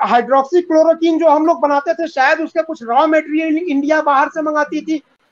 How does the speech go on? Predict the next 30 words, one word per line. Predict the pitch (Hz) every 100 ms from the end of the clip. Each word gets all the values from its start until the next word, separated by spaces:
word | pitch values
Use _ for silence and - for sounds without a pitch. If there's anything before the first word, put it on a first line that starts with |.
| -
कुछ | 370 370
यहाँ | 226 202 285
से | 320 349
चीजें | 320 302 339
बाहर | 294 277 294
जाती | 302 302 302 320
हैं | 320
जिसके | 285 - 320
कारण | 311 311 302
कुछ | 339 226
दवाइयां | 277 285 302 311
बन, | 302 294 _ _
अब | 277 285
यहाँ | 269 247 330
से | 320 330
भारत | 202 226 311 330
से | 349
दवाइयां | 294 294 294 302 311
बन | 302 302
करके | 277 262 302
भारत | 220 220 277
biotech | 233 254 285 302 294
और | 294 294
इन | 277
सब | 294
से | 240
बाहर | 285 240 254
जा | 262 254
रही | 240 220 190
है। | 214